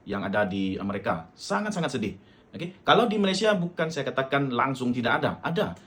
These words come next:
Gelandangan di Malaysia ada. Tapi tidaklah seteruk, seteruk-teruk di Amerika. Begitu juga, ah, penjagaan kesihatan. Okey,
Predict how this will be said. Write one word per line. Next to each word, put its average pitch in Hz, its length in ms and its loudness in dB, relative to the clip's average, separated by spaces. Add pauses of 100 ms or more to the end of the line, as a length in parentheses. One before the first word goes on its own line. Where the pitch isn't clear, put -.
(120)
Gelandangan 170 400 0
di 165 80 -2
Malaysia 156 240 -2
ada. - 80 -4
Tapi 226 240 -2
tidaklah 269 320 0
seteruk, - 640 2 (480)
seteruk-teruk - 1120 0
di 135 160 2
Amerika. 104 320 -2 (560)
Begitu 226 240 2
juga, 110 480 2
ah, 98 640 -2
penjagaan 113 480 -2
kesihatan. 139 400 0 (560)
Okey, 165 160 -6